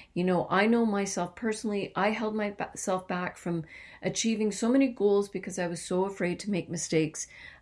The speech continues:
I was so afraid of those, um, you know, the voices that would come and say, you know, "See, I told you you weren't smart enough. I told you you weren't good enough. You know, everyone is laughing at you. Everyone thinks, you know, you were foolish to try that."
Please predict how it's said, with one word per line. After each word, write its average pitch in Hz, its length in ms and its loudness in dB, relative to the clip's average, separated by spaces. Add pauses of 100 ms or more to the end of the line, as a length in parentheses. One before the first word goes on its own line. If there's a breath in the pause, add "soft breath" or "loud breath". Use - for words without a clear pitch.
I 170 80 0
was 160 120 -2
so 185 140 2
afraid 185 440 2
of 185 120 0
those, 165 480 0
um, 165 480 -2 (420)
you 196 100 2
know, 196 160 4
the 170 480 0
voices 185 520 6
that 175 120 6
would 160 200 0
come 170 460 0
and 151 160 0
say, 151 220 0
you 147 120 -2
know, 147 200 -4
"See, 226 440 0
I 185 40 0
told 196 240 -2
you 196 80 -6
you 190 160 -6
weren't 175 200 -4
smart 165 240 0
enough. 156 280 0
I 156 100 0
told 170 260 -4
you 180 80 -2
you 180 180 -2
weren't - 200 -6
good 170 120 2
enough. 160 480 -2
You 196 100 -8
know, 147 240 -4 (420 loud breath)
everyone 202 420 6
is 180 120 -2
laughing 180 460 2
at 165 120 0
you. 165 220 2
Everyone 165 380 2
thinks, 165 340 -4
you 170 120 0
know, 165 260 2
you 165 320 -4
were 170 120 -2
foolish 185 440 0
to 160 80 -4
try 180 300 -2
that." 170 280 0